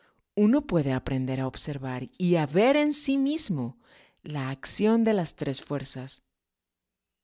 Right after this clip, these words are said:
Supongamos, por ejemplo, que un hombre quiere trabajar sobre sí mismo para cambiar algunas de sus características con el fin de alcanzar un nivel de ser más elevado. Su deseo,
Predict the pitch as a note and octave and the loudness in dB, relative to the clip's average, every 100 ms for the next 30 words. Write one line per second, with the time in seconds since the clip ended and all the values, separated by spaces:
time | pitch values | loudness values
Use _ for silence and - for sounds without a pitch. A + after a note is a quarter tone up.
0 | _ _ _ - A#3+ C4 C4+ C#4+ C#4+ D#4+ | _ _ _ 0 2 2 2 2 2 0
1 | C#4+ A#3 - D3+ C3 B2+ B2 - _ _ | 0 0 -2 -6 -6 -6 -8 -12 _ _
2 | _ _ - D#3+ C#3+ D3 F3 G#3 G3+ G#3 | _ _ -6 -4 -2 -2 0 0 2 0
3 | G3+ G#3 G#3 G#3 F#3 D3+ - C3 - C#3 | 0 0 0 -2 -2 -2 -4 -2 -2 0
4 | D3 - E3+ F3+ G#3+ D#3+ - C3+ C3+ C3 | 0 0 0 -2 -2 -2 -4 -6 -6 -8
5 | C3 C3 C3+ - _ _ _ - F3 F#3 | -6 -6 -8 -14 _ _ _ -6 -2 2
6 | A#3+ C4 B3 A3+ G#3 - E3+ D3+ - C#3+ | 2 4 4 2 2 0 0 -2 -4 -6
7 | C3+ - C3 C3+ C3 - - _ _ _ | -4 -6 -8 -6 -6 -6 -8 _ _ _
8 | - F#3+ G3 G3+ - C4 B3+ C4 C4 A3 | 0 4 6 4 4 2 4 2 2 0
9 | G3 D#3 C3+ C#3+ _ A3 A3+ B3 F3 D3+ | 2 0 0 -4 _ 2 4 4 2 0
10 | D3 C#3+ C#3 C3+ D#3 C#3+ C3+ C3 B2+ B2 | 0 0 0 -2 -2 -2 -4 -6 -10 -10
11 | B2 - _ _ _ _ _ _ _ _ | -14 -18 _ _ _ _ _ _ _ _
12 | _ - - C4+ C4 B3+ F3 C3 B2 C3 | _ -4 2 6 6 6 4 0 -4 -10